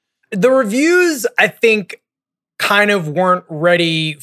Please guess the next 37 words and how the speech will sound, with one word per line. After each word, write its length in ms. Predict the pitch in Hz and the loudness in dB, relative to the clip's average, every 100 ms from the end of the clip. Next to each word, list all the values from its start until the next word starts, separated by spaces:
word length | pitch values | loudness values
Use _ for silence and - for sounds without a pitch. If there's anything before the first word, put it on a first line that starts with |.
| - | -4
for 480 | 160 156 151 147 131 | 0 2 2 0 -4
the 100 | 139 | -10
kind 420 | - - 160 160 | -10 -4 -2 -2
of 160 | 147 117 | -4 -6
comedy 520 | - 147 151 156 160 | -4 -2 -2 -2 -2
this 260 | 143 147 - | -2 -6 -4
is. 280 | 139 156 156 | -4 -2 0
I 120 | 156 | 0
think 240 | 240 220 | 0 -2
people 200 | 202 214 | -2 0
were 140 | 196 160 | 2 0
expecting 640 | 139 - - 185 - 170 | -4 -8 -4 -4 -2 -4
it 160 | 170 - | -4 -6
to 60 | |
be 380 | 131 143 160 160 | -10 -4 -4 -2
like 240 | 147 143 - | -2 -2 -4
a 60 | 135 | -6
Nora 360 | 147 147 139 | -2 0 2
Ephron 480 | 131 139 190 190 196 | 0 0 0 0 -2
movie, 360 | 208 208 226 220 | -4 -4 -8 -10
but 380 | 139 151 151 131 _ _ _ - | -4 -2 -2 -6 _ _ _ -4
black. 460 | 156 117 - _ _ _ _ _ _ _ _ _ _ _ | -2 -2 -6 _ _ _ _ _ _ _ _ _ _ _
And 580 | 175 170 165 156 151 165 - | -2 2 2 2 0 -4 -4
instead, 480 | 165 - 202 196 160 | -6 0 2 2 0
they 100 | 151 | -2
just 180 | 143 | -2
got 120 | 160 147 | -2 -2
a 40 | |
black 280 | 147 131 143 | -2 -2 -4
movie. 400 | 139 120 _ _ _ _ _ _ _ _ _ | -8 -8 _ _ _ _ _ _ _ _ _
And 500 | 170 165 165 156 151 - | 2 4 2 0 -2 -4
I 80 | 156 | -4
think, 380 | - 175 160 - _ | 0 -2 -2 -10 _
you 120 | 190 | -2
know, 220 | 190 151 | 0 0
there 160 | 131 165 | 0 0
were, 240 | 156 151 | 0 -4